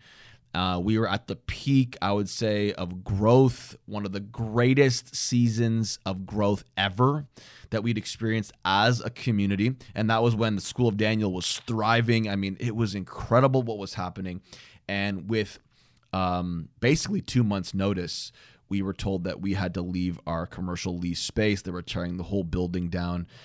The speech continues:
uh, and they were gonna build the Costco. We were disrupted. I have felt, we have felt as a culture for the last five years, over five years now, di-, inconveniently disrupted.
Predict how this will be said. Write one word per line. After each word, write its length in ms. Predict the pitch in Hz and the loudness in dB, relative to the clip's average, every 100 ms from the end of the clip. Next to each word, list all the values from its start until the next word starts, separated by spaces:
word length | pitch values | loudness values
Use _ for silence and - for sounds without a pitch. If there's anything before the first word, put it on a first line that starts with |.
| - - - - | -20 -20 -16 -8
uh, 220 | 87 82 | -6 -6
and 100 | 80 | -6
they 60 | 85 | -8
were 80 | 90 | -6
gonna 160 | 87 | -8
build 160 | 85 85 | -8 -8
the 80 | - | -8
Costco. 520 | - 110 113 104 76 | 0 0 2 -2 0
We 300 | 104 120 127 | 6 8 8
were 260 | 120 131 | 6 4
disrupted. 680 | 135 139 127 - 131 123 107 | 4 4 4 4 2 0 -2
I 140 | 76 117 | -2 -2
have 120 | 127 | -2
felt, 640 | - - 139 117 - - - _ _ | -4 -2 0 0 -8 -18 -20 _ _
we 160 | 107 127 | 0 0
have 120 | 123 | 0
felt 320 | 123 135 127 - | 0 2 2 0
as 160 | 110 | -2
a 80 | 98 | -4
culture 440 | - 117 123 - | -4 -2 -2 -2
for 120 | - 101 | -6 -4
the 100 | 98 | -2
last 380 | 101 101 107 | 0 -2 -4
five 580 | - - 104 104 123 127 | -10 -6 -2 2 2 2
years, 720 | 113 110 120 90 69 - - - - - _ | 0 2 2 2 -6 -10 -10 -14 -20 -20 _
over 180 | 104 117 | -2 -2
five 340 | 113 117 120 | 0 2 2
years 240 | 120 120 107 | 4 2 0
now, 260 | 101 87 - _ _ 87 - | -2 -6 -10 _ _ -10 0
di-, 180 | 117 - | 0 0
inconveniently 1120 | 123 151 135 - 143 123 120 139 143 127 107 | 2 2 2 2 2 2 4 4 2 0 -2
disrupted. 800 | 104 98 - - 73 - 76 - | -4 -4 -6 -6 -8 -8 -10 -12